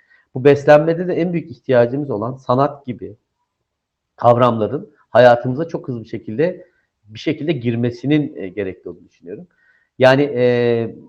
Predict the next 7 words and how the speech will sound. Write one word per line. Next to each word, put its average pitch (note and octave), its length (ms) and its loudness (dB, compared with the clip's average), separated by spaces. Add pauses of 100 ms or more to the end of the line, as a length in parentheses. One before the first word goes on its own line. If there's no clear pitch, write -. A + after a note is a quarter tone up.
bunun D3 400 -4
da D#3 140 0
çok, - 180 -12
e, A2+ 360 -14 (360)
benzer C3 340 2
örneklerini C3+ 460 0
Intel'deki C3+ 800 -2